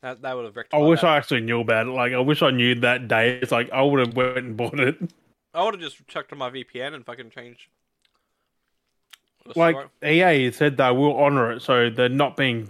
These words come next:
Speaker 2: scumbags about it. Like, they actually,
Speaker 1: They've, they
Speaker 2: you
Speaker 1: are
Speaker 2: bought it for
Speaker 1: enough to
Speaker 2: six cents, you keep it.
Speaker 1: Mm.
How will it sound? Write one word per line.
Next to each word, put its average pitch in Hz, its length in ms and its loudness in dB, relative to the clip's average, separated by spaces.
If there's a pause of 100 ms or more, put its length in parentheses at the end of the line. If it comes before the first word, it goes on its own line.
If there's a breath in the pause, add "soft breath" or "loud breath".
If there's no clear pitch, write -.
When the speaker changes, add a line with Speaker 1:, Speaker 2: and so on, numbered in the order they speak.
Speaker 2:
scumbags 123 580 -2
about 110 280 -4
it. 123 60 -8
Like, 120 240 -8
they 127 80 -6
actually, 120 440 -4 (560)
Speaker 1:
They've, 147 220 -4
they 143 160 -2
Speaker 2:
you 156 120 2
Speaker 1:
are 143 40 -6
Speaker 2:
bought 156 140 4
it 165 40 2
for 160 100 -8
Speaker 1:
enough - 40 -10
to 143 60 -8
Speaker 2:
six 175 200 -2
cents, 214 280 0
you 180 100 -2
keep 202 260 -2
it. 156 220 0 (240)
Speaker 1:
Mm. 165 220 -20